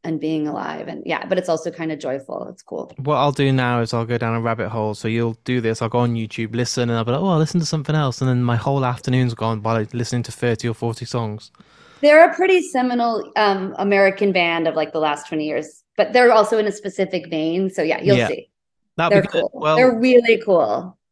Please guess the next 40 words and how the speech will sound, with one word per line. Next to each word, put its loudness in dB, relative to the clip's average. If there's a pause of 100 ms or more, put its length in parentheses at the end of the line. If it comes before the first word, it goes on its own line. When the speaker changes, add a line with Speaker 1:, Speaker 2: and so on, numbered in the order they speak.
(240)
Speaker 2:
I'm, 2
Speaker 1:
Yeah. 0
Speaker 2:
I'm -2
gonna -2
end -2
up -6
probably -6
really -2
spending -6
a -4
lot -4
of -12
time -6
listening, -4
and 0
I 0
love 0
doing 4
this 2
Speaker 1:
<laughs> -4
Speaker 2:
'cause -6
sometimes 0
people -6
just -10
go 0
the -2
Beatles 2
and -4
Rolling 0
Stones, 0
and -6
I'm -2
like, -2
"Great," -2
but -4 (540)
discovering 0
something -4
new -2
is -6
great. -2